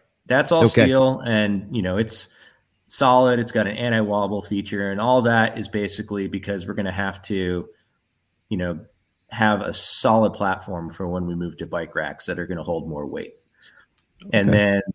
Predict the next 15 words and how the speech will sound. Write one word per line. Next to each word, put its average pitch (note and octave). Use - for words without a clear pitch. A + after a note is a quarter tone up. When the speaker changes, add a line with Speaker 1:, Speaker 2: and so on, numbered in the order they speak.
Speaker 1:
the -
bin, C3+
the A#2
aluminum G2
bin, F2+
um, F2
is F#2+
exactly F2+
that. E2
It's, -
you -
know, E2
aircraft G#2+
grade G2+
aluminum, F2+